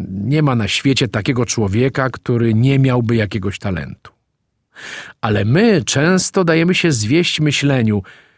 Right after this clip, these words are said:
"Gdybym miał wybitny talent, to bym coś zrobił". Nie. Talent masz.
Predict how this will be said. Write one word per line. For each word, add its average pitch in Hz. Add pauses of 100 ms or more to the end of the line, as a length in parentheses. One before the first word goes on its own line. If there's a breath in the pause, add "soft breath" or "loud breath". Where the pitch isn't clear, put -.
(180 loud breath)
"Gdybym 143
miał 151
wybitny 127
talent, 170
to 127
bym 131
coś 113
zrobił". 80 (640)
Nie. 131 (920)
Talent 135
masz. 156